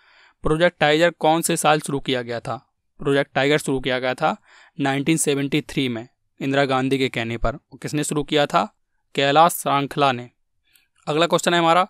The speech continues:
ब्रह्मपुत्र नदी निम्नलिखित में से किस देश से होकर प्रवाहित नहीं होती है? चीन, बांग्लादेश, भारत या नेपाल? तो नेपाल से प्रवाहित नहीं होती है। चीन यानी कि तिब्बत वाले इलाके से निकलती है, वहाँ इस नदी को सांगपो के नाम से जाना जाता है।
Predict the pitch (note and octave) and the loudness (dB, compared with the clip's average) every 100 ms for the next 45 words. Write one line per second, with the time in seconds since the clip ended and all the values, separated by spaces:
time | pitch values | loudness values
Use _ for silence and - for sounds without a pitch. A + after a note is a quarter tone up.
0 | _ _ C#3+ D3 D3+ F3 E3 E3 E3 D#3+ | _ _ -4 -4 0 2 2 0 0 0
1 | D#3+ D#3+ E3 F3 - F3+ D#3+ D#3+ - D3+ | 0 0 -2 -4 -4 -4 -2 -4 0 0
2 | D#3+ D3+ D3+ C#3+ C#3 C3 B2 A2+ - A2+ | 0 0 0 2 0 -2 -8 -10 -10 -12
3 | A2+ _ _ _ _ _ _ _ D#3 D#3 | -14 _ _ _ _ _ _ _ 2 4
4 | D3 D3 D3 D3+ D#3 C3 C#3+ D3 C#3 B2+ | 4 2 2 0 0 -4 -2 -2 -2 -6
5 | - A#2+ C3 _ _ C#3 C#3+ C#3+ D#3+ E3 | -4 -6 -6 _ _ -4 -2 4 4 4
6 | D#3+ - C#3+ C#3+ C3 B2 B2 B2+ B2 A#2+ | 0 -2 0 0 -2 -8 -8 -10 -10 -10
7 | - _ _ _ _ - D#3+ D#3 D3+ D3+ | -14 _ _ _ _ 0 2 2 0 -2
8 | D3 D3 C#3 D3+ D3 D3 C#3+ C#3 C#3+ C#3 | -4 0 2 4 4 4 2 0 -2 -2
9 | C3+ C3+ D3+ D3+ G3+ - C3+ D3 C#3+ D3 | -2 -4 -2 -4 -6 -8 -6 -4 -4 -4
10 | C#3+ D3+ - C#3+ C#3 C3+ E3 D3+ D3 D3+ | -4 -4 -4 -4 -4 -2 -2 -2 -2 -2
11 | - C#3+ D3 D3 D#3 D3 E3+ | -2 -2 0 -2 0 0 -2